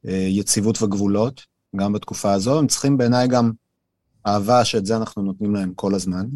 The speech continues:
אה, תודה למי שהדליק את המסכים, האהבה כבר מורגשת, והם צריכים, אה, נוכחות. ואותו דבר גם מי שחווה טראומה צריך את הנוכחות שלכם,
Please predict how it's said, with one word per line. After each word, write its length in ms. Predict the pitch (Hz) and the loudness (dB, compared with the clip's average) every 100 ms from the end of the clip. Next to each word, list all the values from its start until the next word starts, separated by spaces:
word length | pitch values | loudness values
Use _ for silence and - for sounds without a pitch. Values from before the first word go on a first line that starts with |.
| 147 _ _ _ _ _ _ - | -12 _ _ _ _ _ _ -16
אה, 720 | 92 90 92 95 95 95 92 95 - | -10 -6 -2 0 0 0 -2 -4 -4
תודה 240 | 98 107 | 2 4
למי 140 | 113 110 | 4 4
שהדליק 340 | 107 95 107 | 2 0 0
את 60 | 107 | 0
המסכים, 560 | 98 - - 107 101 | 0 -2 -4 -2 0
האהבה 420 | 95 92 101 104 | 0 0 2 0
כבר 240 | 95 98 95 | 0 -6 -4
מורגשת, 600 | 92 - 95 - 139 - _ _ _ _ _ _ _ | -6 -6 -6 -6 -8 -12 _ _ _ _ _ _ _
והם 280 | 90 92 107 | -6 2 2
צריכים, 380 | 104 - 127 131 | 2 2 4 4
אה, 140 | 127 | 6
נוכחות. 680 | 123 113 113 - 104 - - _ _ _ _ _ _ _ - | 4 2 -2 -2 -2 -4 -14 _ _ _ _ _ _ _ -14
ואותו 800 | 92 90 90 95 92 95 101 123 | -12 -10 -4 -2 -2 -4 -4 0
דבר 260 | 135 135 135 | 2 4 4
גם 160 | 123 | 4
מי 80 | 131 | 2
שחווה 360 | - 131 117 120 | 0 -2 0 0
טראומה 300 | 131 135 123 | 2 2 0
צריך 180 | 117 | -4
את 60 | - | -4
הנוכחות 440 | 117 - 110 120 | -4 -4 -6 -4
שלכם, 480 | - 151 151 175 185 | 0 -2 0 0 0